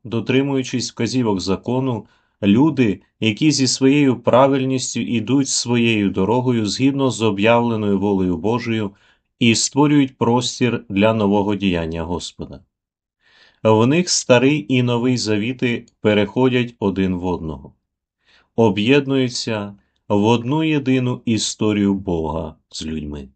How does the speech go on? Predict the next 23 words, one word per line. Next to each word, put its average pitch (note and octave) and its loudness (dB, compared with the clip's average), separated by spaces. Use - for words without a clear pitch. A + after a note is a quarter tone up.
Захарія E3 4
входить C#3+ -2
у A2+ 0
храм, A#2+ 2
у G#2+ -4
приміщення A#2+ -2
святині, A#2+ -2
тоді B2 2
як E3+ 2
народ C#3 0
перебуває A#2 0
за G#2 -2
її G#2 0
стінами G2 -4
і F2+ -2
молиться. D#2 -8
Якраз C#3+ 4
година C#3+ 0
вечірньої A2+ -2
жертви, G2 -4
під G#2+ 0
час A#2+ 2
якої A#2 -2